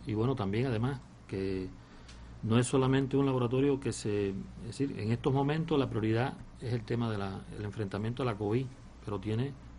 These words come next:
muchísimas, yo diría, posibilidades en el desarrollo de la ciencia en,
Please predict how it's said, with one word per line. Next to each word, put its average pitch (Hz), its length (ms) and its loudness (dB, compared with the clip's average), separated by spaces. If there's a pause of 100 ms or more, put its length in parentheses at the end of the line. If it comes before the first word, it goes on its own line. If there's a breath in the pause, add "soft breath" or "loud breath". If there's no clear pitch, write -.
(100)
muchísimas, 117 720 0 (1120 loud breath)
yo 117 180 6
diría, 117 560 6 (200)
posibilidades 113 680 4
en 135 80 2
el 110 60 0
desarrollo 110 360 0
de 131 60 2
la 120 80 0
ciencia 135 520 -2 (300)
en, 101 440 -4